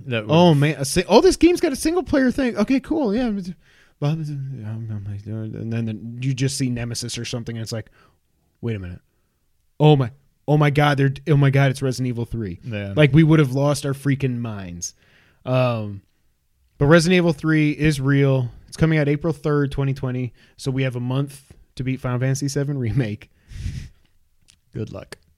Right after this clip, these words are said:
Speaker 2: And then a month after that is Last of Us two. I don't think Resident Evil three will take us that long. I did wanna ask, 'cause I don't, do you just play as Jill or you play as Carlos too?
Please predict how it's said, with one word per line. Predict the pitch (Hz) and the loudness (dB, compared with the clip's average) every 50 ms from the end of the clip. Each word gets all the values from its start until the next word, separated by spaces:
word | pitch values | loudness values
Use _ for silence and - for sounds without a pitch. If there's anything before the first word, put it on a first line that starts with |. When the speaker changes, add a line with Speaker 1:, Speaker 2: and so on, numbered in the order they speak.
| _ _ | _ _
Speaker 2:
And | 120 123 127 127 | -6 -4 -2 -2
then | 127 131 123 | -2 -2 -2
a | |
month | 123 127 127 117 - | -2 -2 -2 -2 -2
after | 127 120 - - 139 | -4 -4 -4 -4 -2
that | 147 156 160 156 - | -2 0 -2 -2 -2
is | 143 135 131 113 120 | -2 -2 -2 -2 -4
Last | 120 120 117 - | -4 -4 -4 -6
of | - 110 | -6 -8
Us | 107 - | -10 -10
two. | - - 98 82 76 - - - - - | -10 -12 -14 -14 -14 -18 -18 -20 -18 -14
I | 113 117 | -10 -10
don't | 117 101 | -10 -10
think | 117 113 101 | -10 -12 -12
Resident | 107 110 107 110 107 | -12 -12 -12 -12 -12
Evil | 98 98 | -14 -14
three | 98 - 104 98 | -14 -14 -14 -14
will | 95 92 | -14 -14
take | 90 110 92 | -16 -14 -14
us | 90 - | -14 -14
that | 98 92 73 | -14 -14 -14
long. | 90 101 - - - 135 135 | -16 -18 -20 -16 -16 -6 -2
I | 220 | 0
did | 247 359 403 339 | 4 4 4 4
wanna | 285 214 170 | 4 2 0
ask, | 156 139 131 - | 0 -2 -2 -2
'cause | 165 151 165 | 0 2 2
I | 175 | 2
don't, | 185 180 - - _ - 120 - - - - _ _ _ - | 2 0 -2 -4 _ -16 -16 -16 -16 -20 -20 _ _ _ -2
do | 123 147 | 0 2
you | 170 160 | 2 2
just | 135 - 139 151 165 - | 2 0 0 0 0 -2
play | - 160 156 151 | -2 0 0 0
as | 135 117 | 0 -2
Jill | 110 117 135 147 156 | -2 -2 0 0 0
or | 147 147 135 | 0 0 0
you | 123 117 | 0 0
play | 107 - 139 135 | -2 -2 -2 -2
as | 127 - | -2 -4
Carlos | - - 131 120 117 110 101 98 - - | -6 -6 -6 -6 -4 -6 -8 -10 -12 -12
too? | - 117 95 80 82 | -14 -14 -14 -14 -16